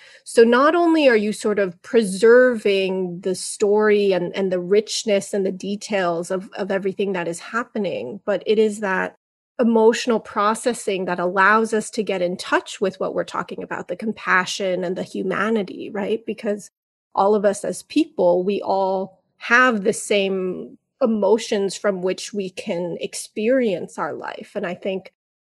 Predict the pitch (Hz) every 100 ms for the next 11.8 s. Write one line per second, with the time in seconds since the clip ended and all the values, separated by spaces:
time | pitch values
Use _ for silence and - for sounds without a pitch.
0 | _ 196 190 - 208 202 202 - - _
1 | - 202 220 208 208 190 185 - 254 254
2 | 277 202 - - - 220 202 - 214 214
3 | 214 196 - 247 233 180 190 - - 285
4 | - 214 180 - - 208 - 190 185 -
5 | 226 208 214 214 214 208 190 175 - 208
6 | 185 170 180 196 202 208 202 208 202 202
7 | 196 185 185 196 185 185 185 - 220 220
8 | - - _ - 220 226 208 220 180 185
9 | 202 190 185 175 - 240 220 202 208 214
10 | 214 - 220 247 226 220 220 208 196 202
11 | 214 214 - 208 190 196 196 202